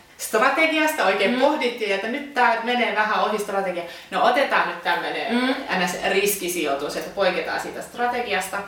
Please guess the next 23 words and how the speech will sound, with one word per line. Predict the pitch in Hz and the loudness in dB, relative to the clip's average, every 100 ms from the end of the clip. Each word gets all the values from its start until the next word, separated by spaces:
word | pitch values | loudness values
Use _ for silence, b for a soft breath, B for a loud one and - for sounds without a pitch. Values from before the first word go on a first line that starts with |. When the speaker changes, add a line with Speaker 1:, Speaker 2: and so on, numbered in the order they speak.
| B B B B B B B - | B B B B B B B 2
Speaker 1:
Ja, | 202 175 - | 4 4 0
ö, | 196 190 185 175 - | 0 2 4 4 0
sitten | 247 254 247 214 214 - | -4 -2 2 2 0 -6
me | 202 185 180 160 - - | -2 2 2 2 -4 -2
laitettiin | 196 180 196 - 247 233 208 - - - - - - | 0 2 -2 -2 0 0 -2 -6 -16 -20 -20 -20 -14
tuossa | 208 202 214 | -8 -2 0
vähän | 226 214 | 2 4
aikaa, | 185 185 240 | 4 4 2
sit | - | 0
se | 196 | 0
oli | 175 | 0
niinku | 226 285 | 0 -2
noussut | 254 220 - 185 | 0 0 0 -4
ihan | 175 | -4
kivasti | 175 160 - - | -4 -6 -6 -4
parikymmentä | 170 160 151 - | -2 -2 -8 -10
pinnaa | 165 147 143 | -8 -4 -4
ja | 147 - | -4 -4
laitettiin | 175 175 175 180 | -6 -6 -6 -4
vähän | 185 180 | -2 0
aikaa | 165 151 - | -2 -2 -6
sitten | 160 - | -8 -10
toi | - | -8